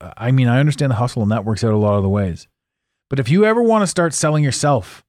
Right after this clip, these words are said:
uh, and properly selling yourself to an audience who is receptive to you, then don't sell anything.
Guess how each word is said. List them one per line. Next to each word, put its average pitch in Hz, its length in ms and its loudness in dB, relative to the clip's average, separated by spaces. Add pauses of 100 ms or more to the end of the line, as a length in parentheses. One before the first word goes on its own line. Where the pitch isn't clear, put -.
(680)
uh, - 100 -20
and 139 140 -6
properly 165 460 -2
selling 120 260 -2
yourself 98 380 -4
to 120 340 -2
an 123 100 -6
audience 131 480 0
who 117 240 -2
is 107 220 -4
receptive 107 540 -4
to - 120 -4
you, 107 380 -2 (1120)
then 113 120 0
don't 123 200 0
sell 135 160 -4
anything. 107 400 -6